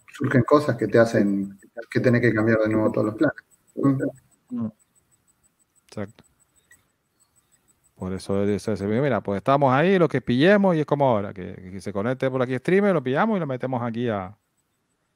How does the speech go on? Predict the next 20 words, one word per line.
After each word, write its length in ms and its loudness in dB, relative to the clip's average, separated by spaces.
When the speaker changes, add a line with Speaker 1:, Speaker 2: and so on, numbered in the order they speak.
Speaker 2:
a 60 -10
la 80 -2
ver 80 0
si 120 -8
se 60 -4
pasa. 220 -4
Por 100 -12
eso 140 -10
lo 60 -6
comenté 360 -4
yo 160 -2
a 140 -2
Alice 340 -8
eso 220 -10
ayer, 380 -4
y 240 -2
así 280 -6
pasaba, 400 -8
digo, 180 -10
ahora, 440 -10